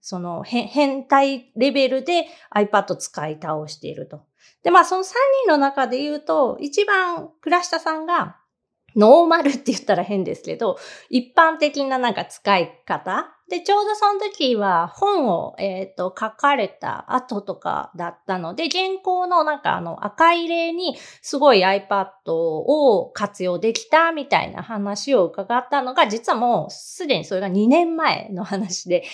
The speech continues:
二千二十一年の七月に最後に、えー、倉下さんにインタビューをしてから、もうなんと気づくと、えー、二年間間が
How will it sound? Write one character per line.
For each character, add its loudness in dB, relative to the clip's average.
二 2
千 4
二 4
十 0
一 -6
年 -4
の -8
七 -8
月 2
に -4
最 6
後 0
に、 -4
え -2
ー、 -2
倉 4
下 -2
さ -4
ん -10
に -4
イ -2
ン -4
タ 0
ビ -6
ュ -6
ー -6
を -10
し -16
て -10
か -6
ら、 4
も 4
う 2
な 0
ん -4
と -2
気 -4
づ -4
く -14
と、 -6
え -10
ー、 -10
二 6
年 8
間 2
間 4
が 2